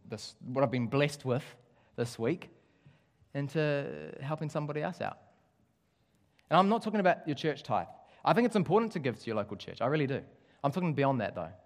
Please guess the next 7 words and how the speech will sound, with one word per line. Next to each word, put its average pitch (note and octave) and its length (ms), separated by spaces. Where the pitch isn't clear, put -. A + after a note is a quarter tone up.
I'm D3 140
talking F3+ 240
about C#3+ 320
maybe B2+ 140
shouting B2+ 280
someone A#2 380
lunch, - 320